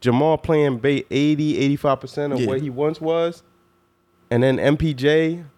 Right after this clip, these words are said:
Speaker 1: if he come back and he about the same, eighty percent, eighty-five percent, and then towards the end of the year, y'all clicking at the right time as a team, yeah, I, I could see that, bro. 'Cause they
Speaker 2: Yeah.
Speaker 1: already hit a Western Conference, and I don't care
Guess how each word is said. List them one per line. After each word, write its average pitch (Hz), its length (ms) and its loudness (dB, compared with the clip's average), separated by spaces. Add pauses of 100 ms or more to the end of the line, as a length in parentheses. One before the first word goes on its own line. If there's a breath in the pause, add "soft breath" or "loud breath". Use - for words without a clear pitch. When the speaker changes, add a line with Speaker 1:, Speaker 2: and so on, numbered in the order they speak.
(400)
Speaker 1:
if 117 100 -4
he 127 80 -2
come 143 280 2
back 156 340 2
and 117 100 -2
he 139 120 2
about 151 260 0
the 156 60 -8
same, 156 340 -6
eighty 131 220 -6
percent, 151 500 -2 (360)
eighty-five 135 460 2
percent, 147 440 0 (460)
and 104 180 -2
then 127 220 4
towards 135 280 2
the - 80 0
end 156 180 2
of 151 60 -4
the 139 80 -2
year, 131 160 4
y'all 117 240 2
clicking 120 580 -2 (560)
at 120 140 -4
the 113 80 -4
right 127 240 0
time 117 480 4 (1080)
as 110 180 2
a 113 60 -2
team, 175 340 0
yeah, - 360 -4 (140)
I, - 80 4
I - 20 0
could - 160 2
see 226 180 -4
that, 113 240 2
bro. 147 200 0
'Cause 143 240 -6
they 135 100 -2
Speaker 2:
Yeah. - 80 0
Speaker 1:
already 254 280 0
hit 180 120 2
a 165 40 2
Western 156 340 0
Conference, 151 440 0 (600)
and 113 120 2
I - 40 4
don't 226 180 2
care 190 380 0